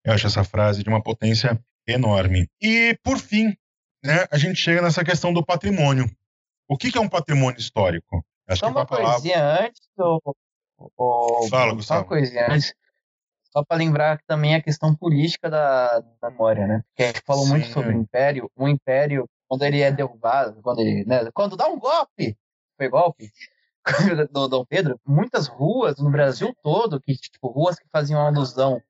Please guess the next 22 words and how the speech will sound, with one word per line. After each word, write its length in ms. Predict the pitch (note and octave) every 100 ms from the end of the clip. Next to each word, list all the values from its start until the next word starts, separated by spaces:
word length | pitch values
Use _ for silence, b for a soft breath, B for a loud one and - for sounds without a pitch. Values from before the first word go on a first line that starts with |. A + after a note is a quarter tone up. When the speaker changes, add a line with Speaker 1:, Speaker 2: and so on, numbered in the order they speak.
| _ -
Speaker 2:
ao 180 | B2
Império, 460 | B2 - A#2+ C3+ C3
como 360 | - - A#2 G#2+
Rua 160 | B2+
da 100 | C3
Princesa, 760 | B2 C3+ - A#2 B2 G#2+ G2+ G2
Rua 240 | G2+ A#2 A#2
do 60 |
Imperador, 720 | A2+ A#2 A2+ A2+ A#2+ A#2 A2 G#2 _
é, 260 | A2 A2
Rua 720 | G#2 G2+ B2+ C3+ B2+ A2+ G#2 G#2 _ _ _ _ _
que, 140 | D3 - D3
que 100 | D#3+
tinha 120 | G3
algum 200 | E3+ G3+ F#3+
nome 240 | E3+ E3
de 120 | D3
algum 220 | D3+ C#3+
imp-, 160 | E3+ D#3+ _
de, 640 | D3+ - C3 B2+ A#2+ A2 A2 _ -
de 120 | C3+
alguém 340 | C3 C#3 D3+